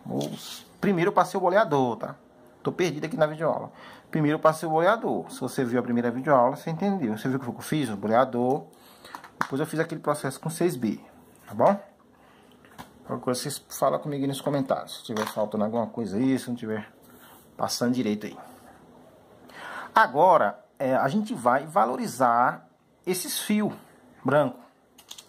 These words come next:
Vamos pegar uma gramatura mais baixa, um seis, um, um H,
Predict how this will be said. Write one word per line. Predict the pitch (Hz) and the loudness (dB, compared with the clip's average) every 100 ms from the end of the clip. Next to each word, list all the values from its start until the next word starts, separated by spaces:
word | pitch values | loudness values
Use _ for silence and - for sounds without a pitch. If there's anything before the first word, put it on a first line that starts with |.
| - - - - | -20 -20 -14 -2
Vamos | 392 | -2
pegar | - 240 202 | 2 4 4
uma | 190 | 4
gramatura | 175 156 - 156 | 4 4 2 2
mais | 147 123 | 2 4
baixa, | 143 156 117 - | 4 4 2 -4
um | 113 120 | -8 -8
seis, | - 135 117 | -2 -2 -2
um, | 113 131 127 131 | -2 -2 2 2
um | |
H, | 123 113 131 123 - | 4 4 4 2 -4